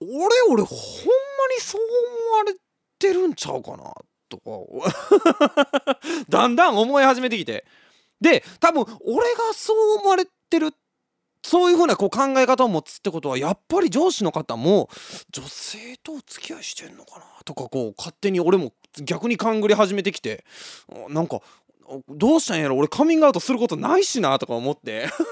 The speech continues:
<laughs> で、あの、まあ、ゆくゆく、あの、僕は、その、当時お付き合いしてた女性とは、あの、別れたので、あの、その話もこうしたら、「あ、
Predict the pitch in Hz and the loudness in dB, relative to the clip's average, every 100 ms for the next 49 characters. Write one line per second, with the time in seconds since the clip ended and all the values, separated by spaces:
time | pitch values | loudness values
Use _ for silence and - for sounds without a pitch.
0 | 403 302 294 - 277 302 _ _ _ _ | -4 2 2 2 -2 -2 _ _ _ _
1 | - _ - - - - 262 381 254 - | -20 _ -20 -18 -18 -10 0 4 4 0
2 | _ _ _ _ _ - 208 190 - - | _ _ _ _ _ 2 4 4 2 -10
3 | - - 247 294 254 - 302 294 320 277 | -20 -10 2 2 2 0 0 0 2 2
4 | - _ _ _ _ 165 165 151 165 180 | 2 _ _ _ _ 0 2 2 0 0
5 | 185 285 185 - 185 180 170 156 151 - | 4 4 4 -2 -8 -4 -2 -2 -4 -8
6 | - 160 123 110 - 139 117 151 170 127 | -4 -2 -2 -6 -2 -2 0 2 2 2
7 | 113 117 110 240 240 123 104 98 85 62 | 0 -2 0 4 4 2 -4 -12 -14 -16
8 | - - _ 117 123 151 156 147 110 98 | -20 -20 _ -2 4 4 4 0 -2 -4
9 | 202 262 117 _ _ _ - 143 117 104 | 2 2 0 _ _ _ -2 0 0 -8
10 | 98 - - - - 143 139 123 277 320 | -14 -20 -20 -18 -6 -4 -2 -2 0 0
11 | 147 127 - 180 214 - 143 | 0 -2 2 4 4 2 -8